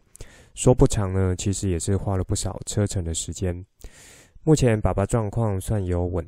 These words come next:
定下来，不过仍是在加护病房中观察，所以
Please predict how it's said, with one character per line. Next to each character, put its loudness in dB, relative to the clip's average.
定 -2
下 -2
来， -8
不 2
过 8
仍 0
是 0
在 0
加 0
护 6
病 2
房 -2
中 -2
观 -2
察， -6
所 0
以 4